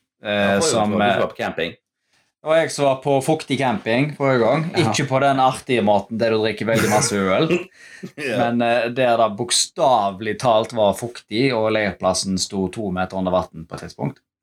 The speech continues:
Speaker 1: Eh,
Speaker 2: Ja. Herlig.
Speaker 1: det var, det var en fornøyelse.
Speaker 2: Ja.
Speaker 1: Eh, jeg tror jeg hadde en ganske kjedelig ferie.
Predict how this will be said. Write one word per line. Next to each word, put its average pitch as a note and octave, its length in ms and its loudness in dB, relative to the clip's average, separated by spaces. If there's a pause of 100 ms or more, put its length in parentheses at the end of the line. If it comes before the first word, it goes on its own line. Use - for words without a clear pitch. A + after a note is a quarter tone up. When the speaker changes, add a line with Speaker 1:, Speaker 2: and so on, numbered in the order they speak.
Speaker 1:
Eh, - 180 -6
Speaker 2:
Ja. - 220 -2 (680)
Herlig. E2+ 360 -4
Speaker 1:
det - 40 -18 (180)
var, E2+ 320 0
det F2 160 -2
var E2 140 -2
en D#2 120 -16 (960)
fornøyelse. F2+ 800 -4 (800)
Speaker 2:
Ja. - 180 -16 (560)
Speaker 1:
Eh, G1+ 460 -14 (560)
jeg - 80 -20
tror D3 120 -4
jeg B2 60 0
hadde A2 140 0
en G2 80 0
ganske - 200 -4
kjedelig F#2+ 520 -4
ferie. F2+ 420 -6